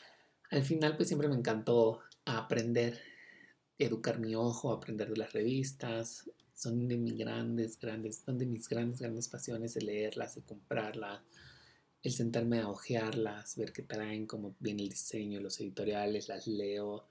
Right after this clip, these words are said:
eh, las analizo, algunas las rayo y, y las colecciono. La verdad es que ha sido algo muy importante en mi vida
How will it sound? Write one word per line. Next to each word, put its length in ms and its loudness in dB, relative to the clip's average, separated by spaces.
eh, 840 -4
las 220 -4
analizo, 800 0
algunas 340 -4
las 280 -6
rayo 640 0
y, 420 -2
y 80 2
las 280 0
colecciono. 540 2
La 140 -2
verdad 220 0
es 100 -4
que 120 -2
ha 40 -4
sido 380 0
algo 260 -2
muy 220 0
importante 800 -2
en 100 -2
mi 120 -2
vida 440 0